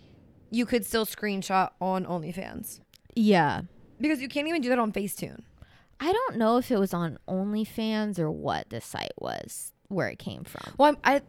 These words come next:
Speaker 1: I don't, yeah, I don't know all the sites 'cause I don't really
Speaker 2: Yeah.
Speaker 1: look any of that up. But,
Speaker 2: Me
Speaker 1: like,
Speaker 2: neither.
Speaker 1: but also, like, I'm assuming it's OnlyFans 'cause she promotes that the most.
Speaker 2: Mm.
Speaker 1: I'm wondering, like, okay, so because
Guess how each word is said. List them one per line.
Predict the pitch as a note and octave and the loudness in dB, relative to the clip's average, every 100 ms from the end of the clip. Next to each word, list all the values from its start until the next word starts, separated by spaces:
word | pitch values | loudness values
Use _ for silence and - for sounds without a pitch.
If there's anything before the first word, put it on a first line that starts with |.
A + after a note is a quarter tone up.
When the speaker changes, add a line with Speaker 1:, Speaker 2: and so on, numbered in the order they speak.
| - | -2
Speaker 1:
I | C#4+ | 0
don't, | C4 | 2
yeah, | A3 G3 | 4 8
I | |
don't | A#3 | 8
know | A#3+ | 8
all | B3 G#3+ | 8 8
the | G#3+ | 4
sites | G3+ F#3+ - - - | 0 -4 -6 -14 -10
'cause | G3+ | -6
I | F#3+ | -4
don't | D#3 F3 - | -4 -6 -4
really | - E3 | 0 2
Speaker 2:
Yeah. | D#3+ - | 2 2
Speaker 1:
look | F3+ | -2
any | - F3 | -4 -4
of | |
that | E3+ F#2+ | -4 -2
up. | C#3 D#3+ | 0 0
But, | - A3 - | 4 4 6
Speaker 2:
Me | |
Speaker 1:
like, | A3+ G#3+ | 6 6
Speaker 2:
neither. | A#2+ F#2+ - | 2 -4 -2
Speaker 1:
but | A3 - | 2 8
also, | C#4 C#4 C4+ A#3+ | 8 8 6 6
like, | G#3+ F#3 F#3 - _ _ _ _ - | 6 4 2 -8 _ _ _ _ 4
I'm | A3+ | 6
assuming | A#3+ - D4 B3+ | 6 2 2 2
it's | A3+ | 0
OnlyFans | - F#3 F#3 D#3+ F3 | 0 -2 -2 -6 -4
'cause | G3+ | -2
she | - A3+ | 0 0
promotes | G#3+ G3 F3+ E3 | 0 0 -2 -2
that | F3 - | -2 0
the | F#3 | -2
most. | E3 D3+ G3 F3+ F3 | -2 0 2 2 2
Speaker 2:
Mm. | E3+ F3+ - - - | 0 -4 -14 -2 4
Speaker 1:
I'm | B3+ A#3 | 6 6
wondering, | A#3 C#4+ D4 B3+ | 4 4 2 2
like, | A#3 - _ | -2 -6 _
okay, | - A3+ G#3 | -2 0 0
so | A3+ | -4
because | F#3+ G#3+ F3+ | -2 -4 -4